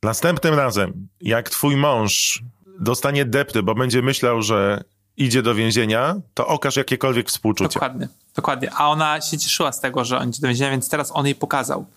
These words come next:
Speaker 1: Tak, i ignorowała go cały czas. Ten sezon pokazał, że ona jest niestety, przepraszam, powiem to, najgorszym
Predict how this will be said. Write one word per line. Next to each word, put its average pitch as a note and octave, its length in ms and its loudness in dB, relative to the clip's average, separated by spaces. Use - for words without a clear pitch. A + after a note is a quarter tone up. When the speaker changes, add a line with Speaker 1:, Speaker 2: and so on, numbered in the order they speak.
Speaker 1:
Tak, C#3 280 -2
i C3+ 320 0
ignorowała C3+ 600 2
go A#2+ 100 0
cały A2 260 0
czas. F#2+ 220 -2
Ten D#3 180 0
sezon D3 340 0
pokazał, A#2+ 640 0
że B2+ 360 0
ona D#3 220 2
jest D3+ 220 0
niestety, C3 340 0
przepraszam, C#3 440 -2
powiem A#2 200 0
to, G2+ 120 0
najgorszym B2 1000 0